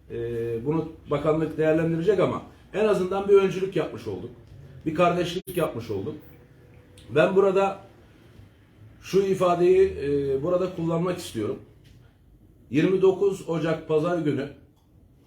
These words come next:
yapılacak olan Esnaf Kefaret Kredi Kooperatifi seçimlerinde eğer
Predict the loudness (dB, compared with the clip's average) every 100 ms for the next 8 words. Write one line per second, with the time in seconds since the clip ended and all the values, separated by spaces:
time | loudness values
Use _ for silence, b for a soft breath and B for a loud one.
0 | _ _ 0 0 0 0 0 2 2 0
1 | -2 -2 -4 -6 -2 -2 0 -2 -4 -2
2 | -2 -2 -4 0 0 0 -6 -6 -10 -10
3 | -10 -12 -6 -4 -2 -2 -2 -2 -4 -6
4 | -8 -20 -20 b b b b b 0 4
5 | 4 2